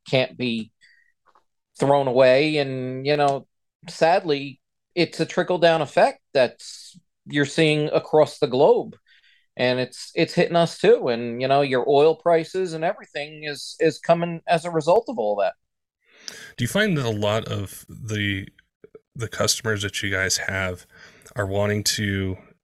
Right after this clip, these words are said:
Speaker 2: invest and maintain their trucks more than they used to, say, versus somebody who would trade in every two or three years, so they're constantly getting that new model, and maybe they might let some things slide, whereas now they're like, "I might keep this truck another couple of years, or I'd like to, you know, maybe stretch it out a little bit"?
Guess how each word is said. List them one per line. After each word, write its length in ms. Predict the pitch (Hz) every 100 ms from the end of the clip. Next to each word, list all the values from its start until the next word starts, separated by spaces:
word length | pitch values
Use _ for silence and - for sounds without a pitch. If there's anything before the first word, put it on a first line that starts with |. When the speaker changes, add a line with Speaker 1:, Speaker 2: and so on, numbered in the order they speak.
| -
Speaker 2:
invest 520 | 98 92 95 98 -
and 180 | 98 92
maintain 800 | 92 92 90 - 98 98 95 92
their 180 | 95 95
trucks 460 | - 95 92 - -
more 320 | 101 107 107
than 200 | 98 95
they 120 | 90
used 380 | 90 95 95 -
to, 120 | 95
say, 240 | - 107
versus 400 | 98 98 92 95
somebody 420 | - 98 95 95 92
who 200 | 101 95
would 240 | 95 90 - - - - -
trade 340 | - - 98 95
in 140 | 92
every 240 | 95 92 92
two 200 | - 98
or 80 |
three 240 | 92 - 90
years, 300 | 90 92 -
so 80 | 92
they're 160 | 92
constantly 460 | - 101 92 101 95
getting 220 | 92 92
that 160 | 90 90
new 180 | 95
model, 440 | 92 92 92 90 85 - - -
and 120 | 107 107
maybe 200 | 107 104
they 120 | 98
might 280 | 95 95 98
let 160 | 95
some 240 | - 101 95
things 300 | 95 90 -
slide, 340 | 104 98 95
whereas 340 | 95 92 92
now 460 | 98 107 110 101 95 - _ _ - _
they're 100 | -
like, 180 | 92 90
"I 60 | 101
might 180 | 147 -
keep 200 | - -
this 120 | -
truck 260 | - 90
another 260 | - 90 90
couple 300 | - 95 92
of 60 | 90
years, 380 | 90 90 87
or 160 | 92 92
I'd 100 | 117
like 180 | 123 -
to, 260 | 101 95 92
you 120 | 101
know, 100 | 95
maybe 240 | 95 98
stretch 340 | - - 95 -
it 60 |
out 160 | 92 95
a 40 |
little 200 | 87 87
bit"? 240 | 85 82